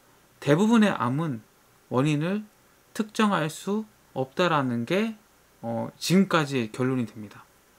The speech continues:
그래서 이 와테오 다카오 박사, 이 책을 쓴 와테오 다카오 박사는 개인적인 의견으로는 이제 하나의 원인이 아니라 여러 가지 원인이 겹쳐서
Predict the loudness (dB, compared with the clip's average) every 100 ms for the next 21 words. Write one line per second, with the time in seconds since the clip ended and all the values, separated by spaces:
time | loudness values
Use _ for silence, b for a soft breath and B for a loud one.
0 | B B B B B -6 0 2 2 0
1 | -6 _ _ -6 -2 -2 0 -2 -2 -4
2 | -6 0 0 -2 -6 -8 -10 -12 _ _
3 | _ -12 -8 -2 -2 -2 -4 -4 -6 -6
4 | -6 -8 -6 -6 -4 -4 -4 -8 _ b
5 | b b b 2 6 6 6 2 0 0
6 | 0 2 2 -2 -4 -4 -2 -2 -4 -6
7 | -12 b b b b b b -6 -4 2
8 | 4 6 4 4 2 2 0 -2 -4 -4
9 | -4 -6 _ b b b b 2 6 6
10 | 6 4 2 2 2 2 0 -2 -2 -4
11 | -6 _ _ -4 -4 0 0 2 0 -2
12 | -6